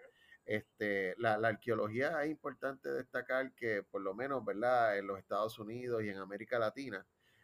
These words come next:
eh, forma parte del campo más amplio que es la antropología, que es el estudio, ¿verdad? Principalmente de la cultura del ser humano. O sea, yo, por ejemplo, en mi preparación, los grados de bachillerato, maestría, doctorado, etcétera,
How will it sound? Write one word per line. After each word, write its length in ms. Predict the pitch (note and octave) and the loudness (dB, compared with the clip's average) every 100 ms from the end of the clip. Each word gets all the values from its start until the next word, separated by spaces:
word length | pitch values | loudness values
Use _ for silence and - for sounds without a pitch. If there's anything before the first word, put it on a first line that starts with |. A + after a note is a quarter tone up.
| _ _ | _ _
eh, 200 | A2 G#2 | 0 2
forma 380 | G#2+ A2 A#2 C#3 | 2 -2 -2 -2
parte 400 | C#3 D3 - D3 | 0 0 -2 -2
del 280 | B2 A2 F#2 | 0 0 -2
campo 420 | G2+ F#2+ - B2+ | -6 -6 -4 -4
más 200 | A#2+ A#2 | -2 -2
amplio 360 | A#2+ B2 C3 G#2+ | -2 -2 -2 -2
que 80 | G#2 | -2
es 60 | |
la 120 | G#2+ | -2
antropología, 840 | A#2+ G#2+ A#2+ G#2 F2+ F2 G#2+ F#2+ - _ _ | -2 -2 0 0 -2 -2 -4 -4 -8 _ _
que 140 | G2 | -4
es 60 | A2 | -2
el 100 | B2+ | -2
estudio, 720 | B2 - A#2 C3+ C3+ A#2+ G#2+ | -2 -6 -4 -2 2 2 2
¿verdad? 440 | F#2+ G2+ A#2+ B2 | 2 2 2 2
Principalmente 680 | G#2 G2+ G2+ G#2 G2+ G#2 A#2 B2+ | -2 -8 -8 -8 -6 -4 -2 0
de 80 | |
la 140 | A#2+ G#2+ | 2 0
cultura 600 | G2+ F2+ - C3 D3+ C3+ | -4 -12 -6 0 2 4
del 140 | A2+ | 2
ser 260 | F#2 - G#2 | -2 -4 -2
humano. 460 | A2 G2+ G2 F2 - _ _ _ - - | -2 -2 -6 -8 -12 _ _ _ -20 -6
O 40 | |
sea, 120 | - A#2+ | 0 0
yo, 380 | G2 G#2 A#2+ - | 2 4 4 2
por 120 | C#3 | 0
ejemplo, 960 | C#3 C3+ - D#3 D3 C#3 B2+ A#2 A2 D2 | 0 -2 0 2 4 4 4 4 2 0
en 180 | G#2 | -2
mi 100 | G#2+ | -4
preparación, 960 | G#2+ G#2+ - G2+ F#2+ - B2+ D3+ D#3+ D3 | -4 -4 -2 0 -2 -2 2 4 2 2
los 160 | B2 G2 | 0 0
grados 400 | G#2 G#2 A#2+ A2+ | 0 2 2 2
de 120 | A#2+ | 2
bachillerato, 760 | A2+ A2 G#2 F#2+ B2 C3 B2 | 0 0 -2 2 4 4 0
maestría, 460 | G#2+ G2+ - A#2+ B2 | -4 -6 -6 -6 -2
doctorado, 480 | G#2+ - G2 A2+ A#2+ | -2 -2 -2 -2 -2
etcétera, 480 | - C3+ B2+ G#2+ | -4 -4 -2 -4